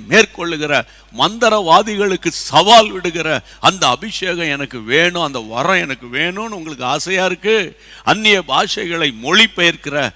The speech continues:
அந்த spirit of interpretation உங்களுக்கு வரணும்னு உங்களுக்கு ஆசையா இருக்கு. ஆமென். ஒரு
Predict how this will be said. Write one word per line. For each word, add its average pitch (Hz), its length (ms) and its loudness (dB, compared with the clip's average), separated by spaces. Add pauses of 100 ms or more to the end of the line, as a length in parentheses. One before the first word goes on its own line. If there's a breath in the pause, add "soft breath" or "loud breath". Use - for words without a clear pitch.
(240 loud breath)
அந்த 151 260 0 (120)
spirit 185 360 -6
of 170 120 0
interpretation 180 1120 -4 (340 loud breath)
உங்களுக்கு 139 500 -2
வரணும்னு 185 320 -2
உங்களுக்கு 151 360 -8
ஆசையா 175 500 0
இருக்கு. 185 420 -6 (380 loud breath)
ஆமென். 180 400 0
ஒரு 143 180 -6